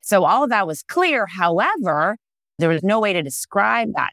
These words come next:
today. Maybe this, the most similar, or at the time, the most similar or sort of close to it was data quality. But data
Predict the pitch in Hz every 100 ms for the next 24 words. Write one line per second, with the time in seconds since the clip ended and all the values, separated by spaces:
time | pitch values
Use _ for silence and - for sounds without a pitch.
0 | - - - - 82 - - 180 196 156
1 | 151 - 147 156 160 - - - 202 196
2 | 165 143 156 147 156 - 131 156 139 135
3 | _ _ - 185 180 175 - 302 403 277
4 | 202 170 156 - - 165 175 156 131 -
5 | 214 262 - 160 143 151 127 147 151 -
6 | 208 285 247 165 156 - _ _ - 269
7 | 339